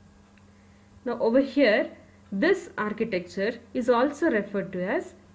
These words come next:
tree based P K I architecture. Now, we can see that the certificate authority one is in turn connected to certificate authority two,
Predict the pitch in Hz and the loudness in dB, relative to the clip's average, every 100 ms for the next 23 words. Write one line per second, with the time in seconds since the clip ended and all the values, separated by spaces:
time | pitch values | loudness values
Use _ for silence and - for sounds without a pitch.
0 | - 262 311 285 185 185 240 - 233 208 | -8 0 2 4 2 0 -2 -6 -8 -6
1 | 190 180 175 190 330 - - - 185 170 | -6 -6 -6 -4 -6 -8 -16 -10 -10 -10
2 | 175 175 - - - - _ _ - _ | -14 -16 -18 -20 -20 -20 _ _ -20 _
3 | _ - - - - 339 320 339 359 330 | _ -20 -20 -18 -2 0 2 2 2 2
4 | 349 381 226 214 262 - - 233 277 269 | 2 2 2 0 -2 -14 -4 -2 4 4
5 | 330 330 330 339 - 208 240 233 233 240 | 4 0 0 0 -2 -2 0 0 0 0
6 | 220 170 170 233 - - - 262 269 285 | -2 -2 -4 -4 -8 -10 -4 2 6 6
7 | 285 349 339 277 220 220 208 185 220 339 | 6 2 4 2 0 -2 -4 -2 -2 -2
8 | - - - 220 214 233 226 226 226 190 | -4 -16 -4 -2 -2 -4 -2 0 0 -2
9 | - 180 185 185 190 170 190 214 392 | -4 -6 -6 -4 -6 -4 -2 -2 -2